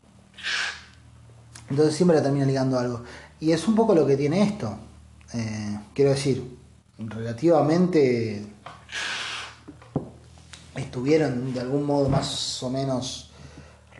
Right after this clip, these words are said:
razonables los iraníes, por hablar mal y pronto, en el sentido de que atacaron una base militar, ¿no? No es que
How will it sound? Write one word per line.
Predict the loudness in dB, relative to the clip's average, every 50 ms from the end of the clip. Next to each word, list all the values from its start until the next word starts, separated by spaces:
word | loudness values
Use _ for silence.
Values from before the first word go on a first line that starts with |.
| -10 -4
razonables | -2 -2 -2 -2 -4 -6 -4 -2 -2 0 -2 -2 -2 -4 -6 -8 -10 -14 -18 -20 -20 -20 -20 -20 _ _ _ _ -16
los | -14 -12 -12 -10 -8
iraníes, | -8 -6 -4 -2 -2 -2 -2 -4 -4
por | -6 -6 -4 -4
hablar | -2 -2 -2 -2 -2
mal | -2 -2 -2
y | -4
pronto, | 0 2 2 4 4 2 0 -2 0 0 2 2
en | 0 -2
el | -4 -6
sentido | -8 -8 -4 -2 0 0
de | 0
que | 0
atacaron | -2 -2 -2 -2 -2
una | -2 -2 -4
base | -4 -6 -6 -6 -6
militar, | -6 -6 -8 -8 -6 -4 -4 -4 -4 -6
¿no? | -8 -12
No | -14 -14 -16
es | -16
que | -16 -18 -20